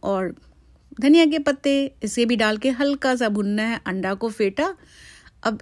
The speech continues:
इसमें डाल के बस इसे पका लेना है अच्छे से, साइड से अच्छे से पका लीजिए और टर्न करके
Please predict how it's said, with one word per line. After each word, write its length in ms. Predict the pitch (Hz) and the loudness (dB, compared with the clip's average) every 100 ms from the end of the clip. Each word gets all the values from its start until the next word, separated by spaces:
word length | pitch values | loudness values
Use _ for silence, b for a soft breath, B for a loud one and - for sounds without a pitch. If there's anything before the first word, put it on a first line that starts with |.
| - | -2
इसमें 360 | 233 233 220 | -2 -2 0
डाल 200 | 202 190 | 0 -2
के 160 | 196 226 220 - | -2 -4 -4 -8
बस 520 | 190 240 240 240 - | -2 2 2 0 -4
इसे 240 | 196 - 208 | -6 -2 -2
पका 380 | - 170 190 | -4 -4 -2
लेना 240 | 180 - 170 | 0 -2 -2
है 200 | 180 170 | -2 -4
अच्छे 240 | 170 202 | -6 -8
से, 180 | 175 190 | -6 -6
साइड 340 | 185 175 180 | -4 -4 -4
से 300 | 180 202 190 190 b b b b - | -4 -4 -4 -6 b b b b -12
अच्छे 200 | 190 214 | -6 -4
से 120 | 220 | -4
पका 280 | 196 170 175 | -4 -2 -2
लीजिए 300 | 190 220 311 | -2 -2 -2
और 300 | - 240 269 | -2 0 0
टर्न 460 | - - 220 226 | -2 -2 0 2
करके 440 | 226 220 208 262 | 2 0 0 -2